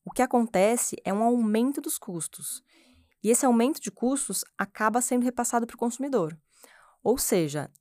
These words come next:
nesse caso, há uma alta da inflação. Infelizmente, a produtividade da economia brasileira não tem crescido nos últimos anos. Daí a necessidade de cautela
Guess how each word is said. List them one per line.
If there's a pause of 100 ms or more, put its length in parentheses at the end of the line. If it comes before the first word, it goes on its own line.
nesse
caso, (100)
há
uma
alta
da
inflação. (500)
Infelizmente,
a
produtividade
da
economia
brasileira
não
tem
crescido
nos
últimos
anos. (320)
Daí
a
necessidade
de
cautela